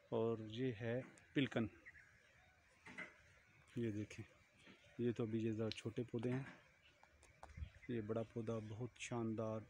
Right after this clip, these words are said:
ठंडी छाँव देने वाला, आप कहीं भी खुले रास्तों पे या साया बनाना हो,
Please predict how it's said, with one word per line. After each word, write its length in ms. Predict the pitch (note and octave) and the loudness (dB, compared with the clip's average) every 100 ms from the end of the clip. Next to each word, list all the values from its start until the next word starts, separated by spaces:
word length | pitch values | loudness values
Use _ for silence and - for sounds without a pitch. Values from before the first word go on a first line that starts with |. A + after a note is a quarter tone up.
| - - - | -16 -12 -2
ठंडी 240 | C#3 A#2 | 0 0
छाँव 320 | - - A#2 | -2 -2 0
देने 200 | A2 G#2+ | 0 0
वाला, 220 | A2 G#2+ G#2+ G#2+ - - - - - - - - - - - - | 0 -2 -4 -10 -18 -20 -20 -20 -20 -20 -20 -20 -20 -20 -16 -2
आप 260 | B2 A2+ - | 2 0 -2
कहीं 240 | - B2 C3 | -2 2 2
भी 200 | A#2 A2+ A2 A2 - - - - - | 2 0 -2 -6 -18 -20 -20 -20 -4
खुले 200 | C3+ A#2+ | 0 2
रास्तों 440 | A2+ A2+ - B2 | 2 0 0 -2
पे 200 | A2 A2 G#2+ - - - - - - | -2 -4 -4 -10 -18 -20 -20 -12 -2
या 180 | A#2+ A2 G#2+ G2+ - - | 2 2 0 -6 -12 -18
साया 300 | - C3 A#2+ A#2 | -2 2 2 2
बनाना 320 | A#2 A2+ A#2 | 2 4 2
हो, 240 | G#2+ G#2 | 2 -2